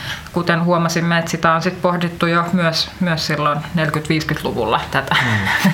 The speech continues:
Speaker 1: <laughs> tätä logistiikka-alueiden niinku kaupunkikuvallisia vaikutuksia. Mut et, <clears throat> et onks sitten tässä, et jos mietitään, että tää Eteläsatama nyt on sit se meidän niinku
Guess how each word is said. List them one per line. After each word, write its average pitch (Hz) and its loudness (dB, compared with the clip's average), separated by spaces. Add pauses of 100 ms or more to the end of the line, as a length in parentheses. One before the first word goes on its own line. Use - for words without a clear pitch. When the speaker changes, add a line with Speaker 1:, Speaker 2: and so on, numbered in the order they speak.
Speaker 1:
<laughs> 190 2
tätä 165 2 (640)
logistiikka-alueiden 147 0
niinku 165 -2
kaupunkikuvallisia 147 -2 (760)
vaikutuksia. 156 0
Mut 160 0
et, 165 -2 (240)
<clears throat> 233 2
et 190 2
onks 196 4
sitten 170 0
tässä, 165 0
et 156 -2
jos 165 0
mietitään, 156 0
että - -6
tää 139 2
Eteläsatama 135 -2
nyt 139 -2
on 143 0
sit 185 -8
se - -4
meidän - 0
niinku - -4